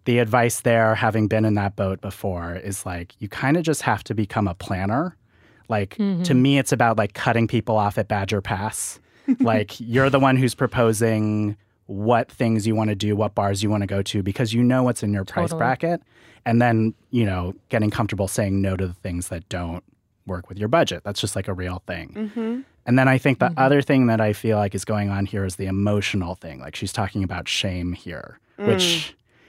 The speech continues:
Speaker 1: you know, like, I changed careers pretty late in the game. Like, I know what
Speaker 2: Mm-hmm.
Speaker 1: that is. Like, there is embarrassment that comes with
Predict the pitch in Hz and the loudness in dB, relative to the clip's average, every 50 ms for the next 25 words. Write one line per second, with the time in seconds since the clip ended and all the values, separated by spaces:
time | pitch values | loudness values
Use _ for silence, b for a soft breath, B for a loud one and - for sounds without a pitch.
0 | b b b b 165 160 151 131 123 120 123 - - 117 107 104 - - 117 117 | b b b b 2 4 6 6 6 6 4 4 2 2 2 0 -2 0 0 2
1 | 117 113 - - 120 117 110 - - - 127 113 104 101 101 101 101 101 104 98 | 2 2 2 2 2 2 2 0 0 -2 0 2 2 2 2 2 2 2 0 0
2 | - - - - _ - - 123 110 110 104 104 101 101 101 104 101 101 95 92 | -2 -4 -4 -6 _ -2 -2 0 2 2 2 2 2 2 2 0 0 -2 -2 -4
3 | 98 90 90 90 98 104 98 98 98 - - 107 101 101 101 101 104 101 101 101 | -4 -4 -4 -2 -2 -2 -2 -2 -4 -6 -4 -2 0 2 2 2 2 2 2 2
4 | 101 165 180 107 95 92 98 - _ _ _ _ _ - 98 98 104 131 165 180 | 0 0 0 -2 -2 -2 -4 -6 _ _ _ _ _ -8 -4 0 0 0 0 0
5 | 160 139 120 104 98 - 110 104 104 107 104 101 101 104 110 113 117 110 98 101 | 0 0 -2 -2 -2 -2 -2 -2 -2 -2 -2 -2 -2 -2 0 2 0 2 2 0
6 | 95 107 117 117 - - 143 147 147 143 139 120 - - - - 110 107 107 110 | 0 0 0 0 0 0 0 0 0 0 0 -2 -4 -4 -4 -2 -2 0 0 0
7 | 110 107 - - 110 104 104 98 | 0 -2 -2 -2 -2 -2 -2 -2